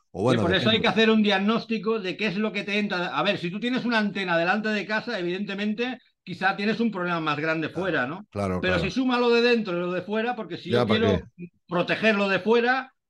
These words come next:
Speaker 2: pues lo de dentro tampoco podrá salir, ¿me entiendes? Y lo que
Speaker 1: Vale.
Speaker 2: va es a empeorar la salud de las personas. Por eso hay que hacer un diagnóstico antes para saber qué es lo que tenemos.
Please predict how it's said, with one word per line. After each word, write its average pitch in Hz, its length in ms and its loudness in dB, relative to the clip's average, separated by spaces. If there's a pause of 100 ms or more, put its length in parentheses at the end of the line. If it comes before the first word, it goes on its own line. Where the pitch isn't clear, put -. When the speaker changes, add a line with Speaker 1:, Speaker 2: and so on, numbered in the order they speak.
(280)
Speaker 2:
pues 156 160 -2
lo 165 160 2
de 165 120 2
dentro 208 280 0
tampoco 196 320 -4
podrá 156 220 -4
salir, 139 440 -6 (140)
¿me 127 80 -8
entiendes? 143 580 -6
Y 131 100 -12
lo 139 140 -6
que 135 140 -4
Speaker 1:
Vale. 170 340 0
Speaker 2:
va 180 60 -6
es 202 100 -8
a 214 40 -2
empeorar 175 420 2
la 147 100 0
salud 147 240 -4
de 139 80 -6
las 127 160 -6
personas. 160 400 -6
Por 127 140 -8
eso 123 140 -6
hay 160 100 -2
que 170 80 -6
hacer 175 160 -2
un 180 100 -4
diagnóstico 175 540 -2
antes 175 180 -2
para 190 180 -4
saber 156 260 -2
qué 170 100 -2
es 143 40 -2
lo 156 80 0
que 139 80 -4
tenemos. 120 480 -8